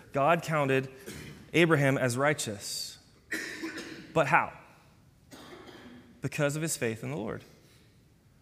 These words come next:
It was not Abraham's ability to believe that saved him. Rather, his trust and dependency upon God, that was counted to him as righteousness.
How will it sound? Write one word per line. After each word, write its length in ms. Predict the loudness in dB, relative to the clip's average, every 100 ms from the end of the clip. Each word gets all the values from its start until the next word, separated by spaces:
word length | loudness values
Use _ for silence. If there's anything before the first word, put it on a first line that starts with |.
| _ _ _ 2
It 80 | 4
was 100 | 8
not 260 | 8 8
Abraham's 400 | 6 8 8 8
ability 540 | 6 6 8 10 10 8
to 140 | 4
believe 320 | 4 6 6 4
that 140 | 4
saved 300 | 4 2 -2
him. 180 | -10 -16 -20 -20 _ -20 -20 0
Rather, 320 | 8 8 8
his 260 | 8 6 6
trust 640 | 2 0 2 2 -2 -6 -12 -10 -2
and 120 | 0
dependency 600 | 0 2 2 2 2 2
upon 320 | 2 2 2
God, 420 | 4 4 4 0 -6 -8 4
that 160 | 6
was 100 | 6
counted 320 | 2 2 0 0
to 40 |
him 140 | 0
as 100 | 0
righteousness. 500 | 0 0 -2 -4 -4